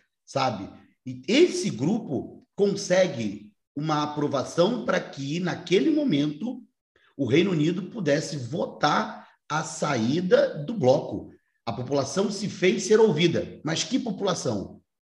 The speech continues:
É a população jovem? Não. Os países europeus hoje sofrem muito, um dos problemas que os europeus passam, Portugal tá passando muito isso, é a redução da população ativa. Eles estão reduzindo a população ativa,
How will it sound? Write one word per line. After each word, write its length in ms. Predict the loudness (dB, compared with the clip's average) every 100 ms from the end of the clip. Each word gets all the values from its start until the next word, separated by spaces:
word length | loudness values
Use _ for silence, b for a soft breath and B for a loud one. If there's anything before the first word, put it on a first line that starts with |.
| _ _ _
É 40 | -2
a 60 |
população 480 | -2 -4 -6 -4 -2
jovem? 360 | 0 0 -2 -2
Não. 360 | -2 -2 -6 B B
Os 100 | -16
países 340 | 0 4 4 4
europeus 480 | 2 2 0 0 2
hoje 320 | 2 2 -2
sofrem 720 | -2 0 2 2 0 0 2
muito, 340 | 2 2 0
um 80 | -2
dos 100 | -6
problemas 460 | -2 0 2 2 0
que 160 | -8 -20 _ -8
os 120 | -2
europeus 360 | 0 0 -4 -4
passam, 440 | -4 -4 -4 0
Portugal 500 | 2 2 2 2 2
tá 80 | 0
passando 340 | -4 -2 0
muito 280 | 2 0 0
isso, 440 | 0 -2 -4 -12 b b b _
é 120 | -2
a 100 | 0
redução 680 | -2 -2 -2 -4 0 2 2
da 100 | 2
população 540 | -2 -2 -2 0 0
ativa. 580 | 0 2 2 2 0 -2 -6 -18 _ _ _ b -4
Eles 140 | -2
estão 180 | 2 2
reduzindo 440 | 4 0 0 0
a 40 | 0
população 440 | -2 -2 -2 -2
ativa, 420 | -2 -2 0 2